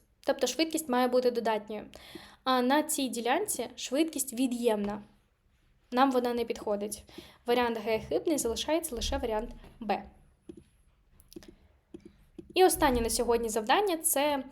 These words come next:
рисунок, на якому зображено графік проєкції швидкості,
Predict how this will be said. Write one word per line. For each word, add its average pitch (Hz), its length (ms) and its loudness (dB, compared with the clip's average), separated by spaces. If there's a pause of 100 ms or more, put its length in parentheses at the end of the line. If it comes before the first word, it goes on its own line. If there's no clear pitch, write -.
(220)
рисунок, 262 580 0
на 311 60 4
якому 320 280 2
зображено 269 480 0
графік 247 380 0
проєкції 226 420 0
швидкості, 220 640 -2